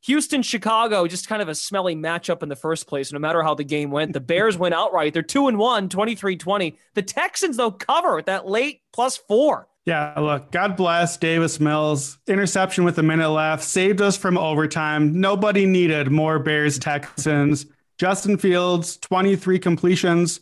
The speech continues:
Speaker 2: Wait, no, sorry. Twenty-three completions for the season so far. He had eight completions, a season high. Chicago, throw the ball. We're in twenty twenty-two. What are we doing?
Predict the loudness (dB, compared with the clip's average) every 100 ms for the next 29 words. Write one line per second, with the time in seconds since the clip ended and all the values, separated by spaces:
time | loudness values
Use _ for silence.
0 | _ -2 0 0 0 0 0 0 0 0
1 | 0 2 2 2 2 2 2 2 0 0
2 | -2 2 2 4 4 2 2 0 2 2
3 | 4 2 -2 -14 _ 0 0 0 0 0
4 | 0 0 2 2 2 2 2 0 0 2
5 | 2 2 0 0 0 2 0 -2 _ _
6 | -6 0 0 2 -2 -4 0 2 4 4
7 | 4 2 -2 -2 0 2 2 2 2 2
8 | 2 2 2 2 2 2 0 -2